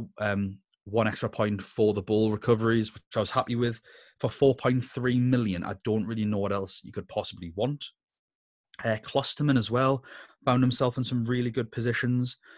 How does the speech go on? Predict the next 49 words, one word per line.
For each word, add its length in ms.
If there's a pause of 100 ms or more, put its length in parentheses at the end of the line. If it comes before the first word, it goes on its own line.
(120)
Four 300
point 260
seven 460
million, 520 (600)
exactly 360
the 80
same 200
amount 180
of 80
points 340 (100)
as 180
Lerma, 500 (100)
both 240
with 100
forty-nine 600
points 320
overall, 520 (260)
and 260
both 340
with 120
three 300
points 360
in 100
the 80
last 280
game. 240
So 160
very, 340
very 240
similar. 540
If 120
it 140
is 100
just 160
gonna 120
be 40
one 160
or 60
the 160
other, 220 (420)
I'd 200
go 120
with 160
Lerma 440 (160)
as 80
he's 140
point 380
four 240
cheaper. 380